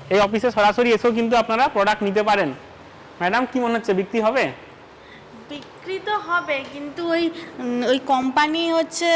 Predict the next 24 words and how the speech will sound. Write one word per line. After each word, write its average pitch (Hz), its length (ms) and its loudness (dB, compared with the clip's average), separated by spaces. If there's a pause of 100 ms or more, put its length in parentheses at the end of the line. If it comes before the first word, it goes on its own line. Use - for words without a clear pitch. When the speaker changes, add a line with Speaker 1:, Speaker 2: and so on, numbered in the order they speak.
(520)
Speaker 2:
হয়তো 269 280 0
সাত 285 260 -2
দিনের 349 300 0
মতো 359 240 0
টাইম 349 340 0
দিবে, 330 260 0
যেটা 320 280 0
তুমি 330 280 -2
বললে। 320 460 0 (640)
হয়তো 302 260 2
সাত 330 240 0 (100)
দিন 440 140 2 (200)
এল 359 200 2
জিরো 392 220 4
গুলো 415 200 4
চলবে, 415 440 4
তারপরে 294 480 2
কিন্তু 427 240 0
Speaker 1:
হুম, 277 100 -4
হুম, 269 100 0
Speaker 2:
বন্ধ 294 200 4
Speaker 1:
হুম। 427 100 2
Speaker 2:
তো 453 220 2
হবেই। 214 300 -2